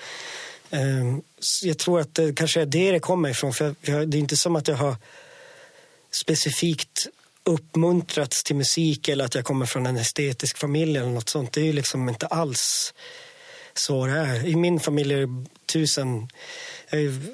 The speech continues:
jättemånga bröder och alla är så här jättemotorintresserade och liksom, eh, så att jag, jag förstår inte var det kommer ifrån, <laughs> liksom.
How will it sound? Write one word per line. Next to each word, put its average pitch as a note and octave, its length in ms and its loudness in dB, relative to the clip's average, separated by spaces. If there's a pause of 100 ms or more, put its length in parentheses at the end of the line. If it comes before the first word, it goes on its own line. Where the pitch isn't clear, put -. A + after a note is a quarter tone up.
(120)
jättemånga D#3 560 0
bröder C3+ 440 2
och C3 100 0
alla C3+ 180 0
är B2+ 40 0
så B2 140 -2
här B2 80 -2
jättemotorintresserade B2+ 1500 -2
och B2 120 -2
liksom, B2 500 -2 (760)
eh, A#2 320 -2 (680)
så - 160 -4
att - 120 -10
jag, C3+ 320 -2 (880)
jag D3+ 100 -2
förstår - 220 0
inte C3 160 -8 (140)
var D#3 220 0
det B2+ 100 -2
kommer C#3 380 -2
ifrån, A#2+ 300 -4
<laughs> - 20 -4
liksom. - 440 0